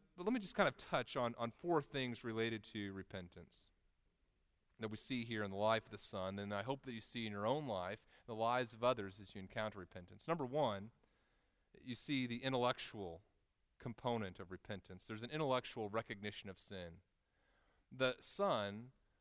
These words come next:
looks around at the mud and the pigs and the pods and his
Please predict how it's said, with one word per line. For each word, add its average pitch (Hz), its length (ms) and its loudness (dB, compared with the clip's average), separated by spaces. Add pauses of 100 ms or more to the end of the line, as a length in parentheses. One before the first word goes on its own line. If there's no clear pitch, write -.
(340)
looks 151 320 0
around 120 800 2
at 117 200 0 (200)
the 120 120 0
mud 127 580 4
and 101 100 -6
the 92 60 -6
pigs 127 720 -2
and 101 80 -8
the 87 60 -8
pods 113 840 2 (220)
and 90 120 -12
his 92 220 -10